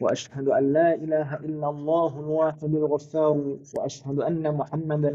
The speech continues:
عبده ورسوله المصطفى المختار صلى الله وسلم عليه وزاده فضلا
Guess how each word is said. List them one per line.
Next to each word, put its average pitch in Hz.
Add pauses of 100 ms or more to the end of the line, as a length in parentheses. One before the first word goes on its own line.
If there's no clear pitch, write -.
عبده 143 (680)
ورسوله 131
المصطفى 151
المختار 139 (480)
صلى 131
الله 147
وسلم 143
عليه 139
وزاده 135 (160)
فضلا 139